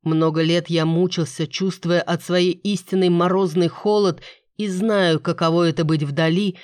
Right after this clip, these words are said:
касаться и не видеть ответную страсть в глазах. Если Армина любит тебя, Дамир, то будьте счастливы, но только за пределами Ордена». «Спасибо, отец»,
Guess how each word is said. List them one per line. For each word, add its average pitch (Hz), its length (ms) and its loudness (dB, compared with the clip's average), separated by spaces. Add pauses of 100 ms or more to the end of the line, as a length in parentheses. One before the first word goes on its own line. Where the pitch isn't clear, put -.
(160)
касаться 185 720 -4 (140)
и 185 100 2
не 180 200 2
видеть 170 400 -2
ответную 156 500 -2
страсть 156 360 -4
в - 20 -10
глазах. 139 600 -4 (380)
Если 180 460 0
Армина 180 520 2
любит 185 500 0
тебя, 165 240 0
Дамир, 147 480 0 (240)
то 196 120 0
будьте 220 440 -2
счастливы, 147 840 -4 (120)
но 156 220 0
только 175 460 -2
за 160 140 -2
пределами 151 540 -2
Ордена». 131 600 -6 (680)
«Спасибо, 156 600 -2
отец», 139 440 -8